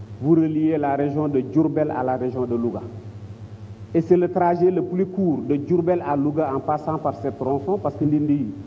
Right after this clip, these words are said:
Diourbel, c'est déjà fait, c'est cent kilomètres rond. Il n'y a pas une route plus économique, plus désenclavante que cette route-là.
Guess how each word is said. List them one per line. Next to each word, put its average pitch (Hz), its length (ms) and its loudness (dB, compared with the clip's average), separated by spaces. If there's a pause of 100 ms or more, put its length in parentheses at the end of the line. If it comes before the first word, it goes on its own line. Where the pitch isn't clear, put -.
(200)
Diourbel, 165 360 6
c'est 156 100 2
déjà 139 360 0
fait, 156 160 0
c'est 147 160 -4 (100)
cent 165 160 -2
kilomètres 143 480 0
rond. 131 140 2 (1400)
Il - 20 2
n'y 151 40 4
a 151 60 6
pas 190 220 4
une 175 160 2
route 180 240 0
plus 160 280 -2
économique, 165 560 0
plus 165 340 2 (500)
désenclavante 151 920 4 (260)
que 160 140 10
cette 135 240 -2
route-là. 127 320 0